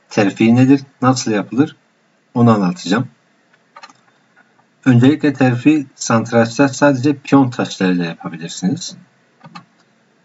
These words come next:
Herhangi bir piyon taşıyla terfi a-, alabilirsiniz satrançta.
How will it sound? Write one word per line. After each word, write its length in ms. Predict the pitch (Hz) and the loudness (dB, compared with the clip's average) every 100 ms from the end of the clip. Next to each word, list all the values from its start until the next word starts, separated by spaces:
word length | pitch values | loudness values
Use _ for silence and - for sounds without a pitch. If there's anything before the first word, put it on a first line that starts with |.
| _ _ | _ _
Herhangi 400 | - 123 131 135 | -4 0 2 4
bir 160 | 135 127 | 4 2
piyon 220 | - 131 | 2 2
taşıyla 380 | 123 123 139 127 | 2 0 0 0
terfi 360 | - 117 117 127 | 0 -2 0 -2
a-, 140 | - _ _ _ _ _ _ | -2 _ _ _ _ _ _
alabilirsiniz 760 | - 120 113 113 117 - 92 90 | -2 2 2 0 -4 0 -2 0
satrançta. 760 | 90 85 - 87 - 123 139 | -4 -4 -4 -4 -4 -4 -4